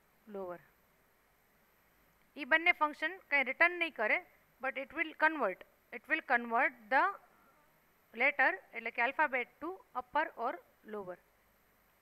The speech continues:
To upper, to upper સમજો છો? આમાં જો girls ઇંગ્લિશમાં જો સમજતા હો આટલું, આટલું English તમારે ખ્યાલ આવડતું હશે. આવડે છે કે નહીં? હા, એમાં percentage C આવશે એટલા માટે કે ઈ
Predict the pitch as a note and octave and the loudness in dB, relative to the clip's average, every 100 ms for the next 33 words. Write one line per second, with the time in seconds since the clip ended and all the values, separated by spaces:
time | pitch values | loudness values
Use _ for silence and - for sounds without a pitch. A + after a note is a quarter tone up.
0 | _ _ _ - - _ _ _ - C#4+ | _ _ _ -20 -20 _ _ _ -12 -8
1 | F#4 - _ - A3 - F#3 F#3 _ _ | -8 -10 _ -12 -12 -6 -6 -6 _ _
2 | _ _ _ - C4 C#4 A#3 - B3 B3+ | _ _ _ -12 -12 -8 -8 -2 -4 -2
3 | B3+ D4 D#4+ F#4+ C#4+ D#4 C#4+ D4 D#4+ D#4+ | -4 -4 -2 -2 0 0 0 0 0 0
4 | C4+ E4+ F4 F4+ D#4+ E4 F4+ F#4 - C#4 | -6 -6 -2 0 0 0 0 2 4 6
5 | A#3 A3+ G3+ F#3+ _ _ _ _ - B3+ | 4 0 -8 -18 _ _ _ _ -10 -6
6 | C#4+ D4 C#4+ C4 B3+ C4 B3 A3 A#3+ B3+ | -6 -6 -8 -6 -6 -6 -4 -2 -2 -4
7 | - G3 - D4+ _ _ _ _ _ _ | -10 -12 -12 -16 _ _ _ _ _ _
8 | _ _ _ _ _ _ _ _ _ _ | _ _ _ _ _ _ _ _ _ _
9 | - A3 B3+ D#4 D#4+ D#4+ A#3 - _ _ | -12 -12 -8 -6 -4 -4 -6 -12 _ _
10 | _ _ _ _ _ _ _ _ _ _ | _ _ _ _ _ _ _ _ _ _
11 | - - B3+ C4+ C4+ C#4 C#4+ C#4+ - D#4 | -18 -12 -8 -4 -4 -4 -4 -6 -6 -2
12 | C4 A3+ - B3+ A#3+ C4 A3 G#3 D4+ F#4 | 0 0 -4 -6 -4 -4 -4 -4 -6 -8
13 | _ _ _ _ _ _ A#3 A#3 E4 | _ _ _ _ _ _ -10 -10 -12